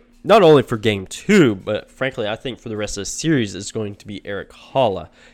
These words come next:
He obviously had a goal. Um, he scored that second goal, uh, for the Predators in game one.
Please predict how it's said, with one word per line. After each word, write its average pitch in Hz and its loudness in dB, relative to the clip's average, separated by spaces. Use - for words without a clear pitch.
He - -12
obviously 151 -4
had 131 -4
a 123 -6
goal. 104 -6
Um, 101 -10
he 101 -16
scored 107 -8
that 101 -8
second 101 -10
goal, 98 -12
uh, 98 -2
for 113 -4
the 104 0
Predators 110 -2
in 107 -10
game 104 -10
one. 147 0